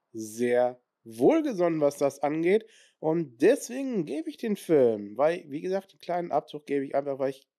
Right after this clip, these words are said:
gerne noch ein bisschen mehr von dem Dorfleben und das alles gerne ein bisschen mitgekriegt hätte. Das kommt mir da einfach ein bisschen zu kurz. Und deswegen gebe ich den Ganzen zwischen vier und fünf Totenköpfen,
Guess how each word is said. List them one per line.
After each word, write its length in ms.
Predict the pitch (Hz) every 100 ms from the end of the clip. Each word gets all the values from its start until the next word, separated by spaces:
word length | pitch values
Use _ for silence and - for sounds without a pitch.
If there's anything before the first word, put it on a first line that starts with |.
| _
gerne 320 | - 170 240 220
noch 180 | 208
ein 100 | 185
bisschen 300 | 170 202 202
mehr 160 | 185 190
von 160 | 185 170
dem 280 | 151 110
Dorfleben 680 | - 127 - - 190 190 190
und 80 | 190
das 160 | 180 -
alles 300 | 175 185 -
gerne 240 | 175 180
ein 140 | 175 170
bisschen 360 | - 180 180 _ _ _ _ _
mitgekriegt 760 | 123 160 202 - 185 185 185
hätte. 140 | 175 175
Das 140 | 160
kommt 240 | 175 190 196
mir 80 |
da 180 | 180 175
einfach 340 | 170 170 170 165
ein 180 | 147 _ _
bisschen 920 | 214 262 - - - 208 214 220 214 _ _ _ _
zu 240 | - - 180
kurz. 680 | - 151 196 233 - - _ _ _ _ _ -
Und 300 | 143 131 170
deswegen 640 | 202 - 214 214 175 127
gebe 260 | 190 233
ich 80 | 208
den 220 | 202 175
Ganzen 440 | 160 156 147 - 123
zwischen 600 | - 202 202 165 135 110
vier 720 | - - 214 220 170 127 -
und 320 | 226 220 165
fünf 960 | - - - - - - 220 233 202 -
Totenköpfen, 1080 | 226 233 233 196 196 190 - 147 123 104